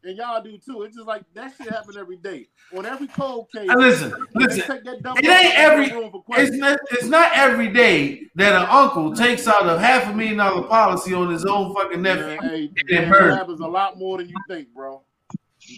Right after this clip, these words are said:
Speaker 1: telling
Speaker 2: Well,
Speaker 1: you.
Speaker 2: I mean, not,
Speaker 1: There's some
Speaker 2: no.
Speaker 1: simple motherfuckers out here, bro.
Speaker 2: I mean, I understand that, but, you know, it's, it's like I said, on that level,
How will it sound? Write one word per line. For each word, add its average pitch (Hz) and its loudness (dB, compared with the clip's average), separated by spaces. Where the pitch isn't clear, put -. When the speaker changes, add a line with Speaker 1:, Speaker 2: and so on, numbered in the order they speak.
Speaker 1:
telling 165 -4
Speaker 2:
Well, 170 4
Speaker 1:
you. 165 2
Speaker 2:
I - 0
mean, 160 -4
not, 202 2
Speaker 1:
There's 170 -2
some 175 -4
Speaker 2:
no. 196 4
Speaker 1:
simple 202 -2
motherfuckers 185 -6
out 151 -6
here, 143 -10
bro. 139 -12
Speaker 2:
I 277 6
mean, 320 6
I 330 8
understand 254 0
that, 208 0
but, 175 0
you 202 -2
know, 151 0
it's, 190 2
it's 196 -2
like 196 2
I 185 -2
said, 185 -2
on 160 -2
that 226 4
level, 208 2